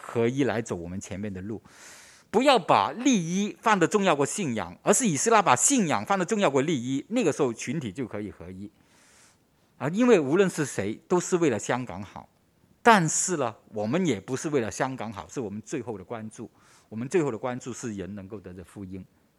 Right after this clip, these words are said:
啊，这是我们最后一个关注。所以这是第一个啊，我觉得是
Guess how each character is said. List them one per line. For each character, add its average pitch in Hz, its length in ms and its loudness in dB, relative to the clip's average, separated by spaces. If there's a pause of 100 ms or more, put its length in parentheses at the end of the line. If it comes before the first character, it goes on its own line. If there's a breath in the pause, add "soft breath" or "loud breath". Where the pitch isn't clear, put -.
(160)
啊， 110 100 -12
这 196 120 -4
是 180 100 -2
我 120 80 0
们 104 100 -4
最 156 140 -2
后 117 160 -6
一 92 100 -8
个 95 80 -8
关 95 240 -12
注。 92 200 -14 (480 loud breath)
所 214 100 2
以 185 40 8
这 208 100 8
是 240 120 2
第 240 280 2
一 240 40 4
个 214 200 8 (100)
啊， 107 100 -2
我 101 140 0
觉 160 140 -2
得 127 120 4
是 135 240 0